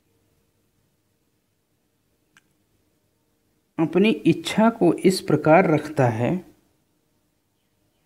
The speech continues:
कि वह उससे इस इच्छा के प्रति सहमति मिल जाए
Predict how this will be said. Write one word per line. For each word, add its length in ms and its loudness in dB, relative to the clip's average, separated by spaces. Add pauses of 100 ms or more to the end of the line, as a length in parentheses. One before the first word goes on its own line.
(520)
कि 160 4
वह 200 6 (120)
उससे 380 2 (3250)
इस 180 -2
इच्छा 460 0
के 140 0
प्रति 320 2
सहमति 600 4
मिल 300 6
जाए 240 0